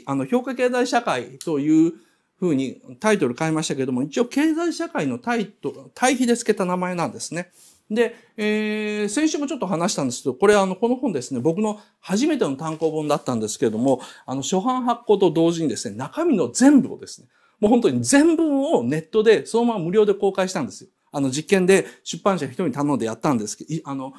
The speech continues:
出版社の人に頼んで自分のサイトでやったんですけども、結果このハードカバーの状態で五刷り、五回刷り増しですね。で、文庫本は十二刷りまで行ったんで、もう本当にベストセラーになりました。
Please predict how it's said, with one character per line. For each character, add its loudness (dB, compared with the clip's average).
出 -16
版 -2
社 -2
の -8
人 -8
に -4
頼 -2
ん -2
で 2
自 -4
分 -10
の -2
サ -4
イ -2
ト -4
で 2
や -2
っ -12
た -4
ん -4
で -6
す -12
け -4
ど -6
も、 -8
結 -2
果 -2
こ 0
の 2
ハ -2
ー -2
ド -6
カ -6
バ -4
ー -2
の -4
状 -6
態 -6
で -2
五 -2
刷 -6
り、 -8
五 -6
回 -2
刷 -4
り -4
増 -2
し -10
で -4
す -12
ね。 -6
で、 4
文 2
庫 0
本 -2
は -2
十 -2
二 0
刷 -6
り -4
ま -4
で -4
行 -10
っ -20
た -8
ん -6
で、 -4
も -6
う -10
本 0
当 4
に 2
ベ 0
ス 0
ト 2
セ 4
ラ 6
ー 0
に -2
な -4
り -2
ま -2
し -10
た。 -8